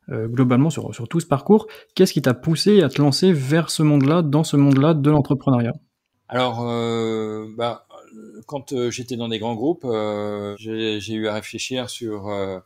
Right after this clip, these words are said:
Speaker 2: qu'est-ce que je voulais faire, euh, plus tard. Bon, l'entrepreneuriat était quelque chose, euh, qui m'intéressait, euh, mais à l'époque, c'était il y a,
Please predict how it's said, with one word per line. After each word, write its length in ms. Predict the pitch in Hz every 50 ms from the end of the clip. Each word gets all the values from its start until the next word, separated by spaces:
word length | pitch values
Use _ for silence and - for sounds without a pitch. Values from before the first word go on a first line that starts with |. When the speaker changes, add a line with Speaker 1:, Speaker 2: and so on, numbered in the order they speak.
| _ _ _ _ _ _ _
Speaker 2:
qu'est-ce 160 | - 113 -
que 80 | - 110
je 80 | 98
voulais 240 | 104 104 104 101 101
faire, 400 | - - - 110 110 104 101 98
euh, 200 | 98 95 95 92 92 _
plus 180 | _ - 101 98
tard. 640 | - - 113 113 120 131 143 156 165 165 - _ - - - - - _ _ _ _ _ _ _ _ 107
Bon, 140 | 101 101 104
l'entrepreneuriat 1000 | 104 104 104 - - 113 - - 110 104 101 104 110 113 113 113 117 117 110 107
était 500 | 98 98 95 95 90 _ - 107 101 98
quelque 180 | - 101 92 -
chose, 300 | - 113 110 104 95 104
euh, 180 | 98 95 95
qui 180 | - - - 98
m'intéressait, 720 | 95 98 95 - 107 95 98 95 - - 131 147 170 175 - _ _ _ _ _ _ _ _ _ _ _
euh, 280 | 101 98 95 98 98 101 98
mais 340 | - 113 104 101 98 95 _ -
à 120 | - 104
l'époque, 460 | 101 101 98 - - 131 160 165 - -
c'était 500 | - - - - _ - 110 101 101 98
il 100 | 98 95
y 100 | 95 92
a, 600 | 92 92 90 90 90 87 87 85 85 85 85